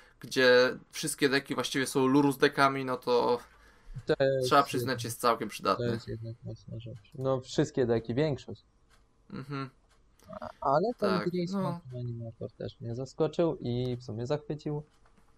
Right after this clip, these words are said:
Speaker 1: Grisfang jest, powiem tak, jest to bardzo ciekawy brew i nie, powiem tak, nie jestem w stanie powiedzieć, kto go wymyślił, ale naprawdę m-,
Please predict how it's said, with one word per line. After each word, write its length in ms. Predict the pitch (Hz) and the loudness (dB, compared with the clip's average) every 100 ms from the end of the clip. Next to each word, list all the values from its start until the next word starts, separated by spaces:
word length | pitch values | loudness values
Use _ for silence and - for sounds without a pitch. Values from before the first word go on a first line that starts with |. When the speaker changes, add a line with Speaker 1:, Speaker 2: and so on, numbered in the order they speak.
| _ _ _ _ _ _ _ _ _ _ 131 | _ _ _ _ _ _ _ _ _ _ -4
Speaker 1:
Grisfang 500 | 147 349 - 427 330 | -2 -2 -2 -2 -2
jest, 220 | - - _ | -6 -8 _
powiem 240 | 190 208 | 2 2
tak, 300 | 190 120 113 | 6 6 4
jest 240 | - 202 - _ _ | -2 -2 -4 _ _
to 100 | 190 | -4
bardzo 440 | 151 160 170 156 | 8 8 8 -2
ciekawy 640 | - - - 123 117 131 131 | -4 -6 2 8 8 8 -4
brew 400 | 147 175 226 240 - _ _ _ | 0 6 6 4 -12 _ _ _
i 680 | 320 156 170 180 185 190 180 | -4 -2 -2 -4 -4 -6 -6
nie, 160 | 170 165 _ _ | -8 -10 _ _
powiem 120 | 208 180 | 4 4
tak, 140 | 160 | 4
nie 80 | 190 | 2
jestem 200 | - 440 | 0 -2
w 20 | |
stanie 220 | - 202 | 0 -2
powiedzieć, 540 | - 170 147 151 143 - | -2 -2 2 0 -2 0
kto 160 | 135 | 0
go 140 | 127 113 | 0 -4
wymyślił, 640 | 113 110 110 - 196 208 | -4 -4 -4 -2 -2 2
ale 220 | 131 139 | 2 2
naprawdę 400 | 147 143 165 160 | 0 2 2 4
m-, 200 | 160 151 | -2 -4